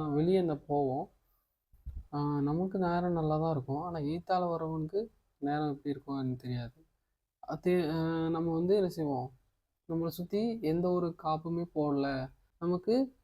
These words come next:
அவங்களால ஒரு ஆபத்து நேர்ந்துடலாம், சரிங்களா? அப்போ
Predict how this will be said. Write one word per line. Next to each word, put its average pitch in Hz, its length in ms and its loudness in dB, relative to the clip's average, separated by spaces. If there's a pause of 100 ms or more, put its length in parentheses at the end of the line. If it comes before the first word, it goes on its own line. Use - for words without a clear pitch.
(520)
அவங்களால 170 560 2
ஒரு 156 260 2
ஆபத்து 156 440 0
நேர்ந்துடலாம், 139 640 -2 (720)
சரிங்களா? 131 380 -6 (840)
அப்போ 151 280 -2